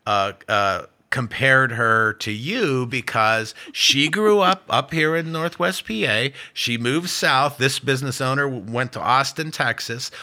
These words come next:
worked in the hospitality industry, was a beverage manager. So there were all these commonalities toward your, your kind of personal and professional story in terms of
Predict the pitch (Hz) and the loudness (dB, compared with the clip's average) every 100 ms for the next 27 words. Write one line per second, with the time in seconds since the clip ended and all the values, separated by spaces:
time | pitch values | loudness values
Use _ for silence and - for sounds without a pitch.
0 | - 120 110 151 180 - 170 170 175 151 | -10 -4 2 4 2 -2 -4 -2 0 2
1 | 170 - 175 - 151 147 147 143 139 135 | 2 0 -8 -2 2 2 2 -2 0 0
2 | 135 131 - 147 143 127 104 95 98 127 | 0 -2 -4 -4 -4 -4 -4 -2 2 2
3 | 135 147 147 131 135 131 135 135 156 151 | 2 -2 -2 0 2 2 2 -2 -2 -2
4 | - 127 120 - - 139 139 143 170 220 | -2 -2 -2 -4 0 2 4 4 6 6
5 | 240 214 185 - - _ _ _ - - | 4 0 -2 -4 -8 _ _ _ 0 2
6 | 214 208 185 180 196 240 233 165 127 120 | 2 2 2 2 4 4 2 2 2 0
7 | 123 - - - - - _ - 156 147 | -2 -6 -12 -18 -20 -20 _ -2 2 4
8 | 139 127 160 254 277 - - 180 240 277 | 4 2 0 4 4 2 -4 0 4 4
9 | - 185 165 139 - 165 156 - 147 143 | 2 0 0 -2 -2 -2 0 0 0 2
10 | 139 143 131 135 143 135 127 127 123 - | 4 2 0 0 2 0 0 -4 -4 -6
11 | - 123 127 131 123 139 131 123 117 104 | -4 -2 0 0 -2 -2 -2 -2 -4 -6